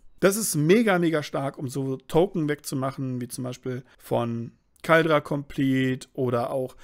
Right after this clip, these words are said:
auf eine, äh, Stoneforge Search Effect, die Stoneforge wieder oben drauf zu legen, dass mit der Seen Stack mischt. Es gibt auch andere Möglichkeiten, damit einfach einen Murktide loszuwerden oder andere fiese Sachen. Wirklich eine gute, gute, gute Karte.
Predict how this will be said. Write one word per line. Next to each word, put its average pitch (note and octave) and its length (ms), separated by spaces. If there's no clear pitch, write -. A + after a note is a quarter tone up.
auf C#3+ 200
eine, C3 360
äh, B2+ 260
Stoneforge F3 600
Search D#3 320
Effect, D3 380
die C3+ 60
Stoneforge E3 600
wieder D#3+ 160
oben C#3+ 140
drauf C#3 260
zu - 100
legen, C3 240
dass B2+ 160
mit C3 100
der B2+ 60
Seen C3 220
Stack G3 340
mischt. F3 480
Es F3+ 140
gibt F3+ 160
auch C#3 80
andere D#3+ 260
Möglichkeiten, D3 640
damit B2 160
einfach B2+ 240
einen B2 200
Murktide D#3 560
loszuwerden B2 800
oder A#2+ 180
andere D3 340
fiese A3 360
Sachen. D#3 340
Wirklich D#3 220
eine C#3 100
gute, C#4 340
gute, E3+ 180
gute D3+ 180
Karte. D3 360